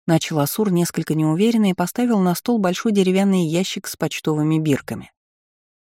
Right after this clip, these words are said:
Я по выражению его лица догадалась, что он прекрасно знает, что в ящике, и то, что внутри, ему нравится. "Это откуда?" вздохнула я. "Это от моей матери посылка".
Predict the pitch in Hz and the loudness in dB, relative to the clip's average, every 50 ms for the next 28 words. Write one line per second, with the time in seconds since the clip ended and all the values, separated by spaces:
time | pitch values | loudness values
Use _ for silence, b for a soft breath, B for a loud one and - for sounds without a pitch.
0 | _ _ _ _ _ _ _ _ _ _ - 175 226 240 - 226 226 214 214 214 | _ _ _ _ _ _ _ _ _ _ -2 -2 -2 0 0 0 0 2 2 2
1 | 208 226 233 233 226 214 190 208 196 208 202 208 - - - 208 196 185 180 180 | 2 2 4 4 4 4 2 2 2 2 2 0 -2 -2 -2 -2 -2 0 0 0
2 | 180 190 214 247 247 208 - - 185 175 175 175 - 196 - - 214 208 - 208 | 0 2 0 0 -2 -2 -2 -2 0 0 0 0 -2 -6 -4 -2 -4 -2 0 0
3 | 202 202 202 208 196 156 131 - - - - 143 127 127 131 127 - - - - | 0 2 2 2 2 0 0 -4 -4 -2 0 0 0 0 0 -2 -4 -6 -10 -10
4 | - - 147 - - 180 175 175 170 - - - - - 170 - - - 165 151 | -10 -8 -10 -6 -4 -2 0 0 0 -2 -4 -4 -2 0 0 0 0 0 0 2
5 | 156 160 175 - - 254 233 196 185 196 196 196 175 139 123 110 - - - - | 2 2 2 2 4 4 6 6 6 6 6 4 4 2 0 -2 -6 -10 -14 -14
6 | - - - _ _ _ _ _ _ _ _ _ _ _ _ _ _ _ _ _ | -16 -18 -20 _ _ _ _ _ _ _ _ _ _ _ _ _ _ _ _ _
7 | _ _ _ - 190 165 - 151 143 139 - - - - 139 135 170 196 - _ | _ _ _ -2 0 0 0 0 -2 -2 -4 -6 -6 -4 -4 -2 -4 -4 -6 _
8 | _ _ _ _ _ _ _ _ 180 160 160 160 175 165 - - 175 160 156 151 | _ _ _ _ _ _ _ _ -4 -4 0 0 0 -2 0 0 -2 0 0 -2
9 | 147 156 156 - _ _ _ _ _ _ _ _ _ _ _ _ _ _ 147 147 | -4 -6 -8 -12 _ _ _ _ _ _ _ _ _ _ _ _ _ _ 0 2
10 | 143 156 143 - 147 147 147 147 147 143 131 131 - 127 120 - - 123 127 - | 2 2 2 2 4 4 6 6 6 4 2 2 -2 -4 -4 -4 -4 -4 -4 -4
11 | - 131 120 - - - - | -4 -6 -6 -6 -8 -14 -18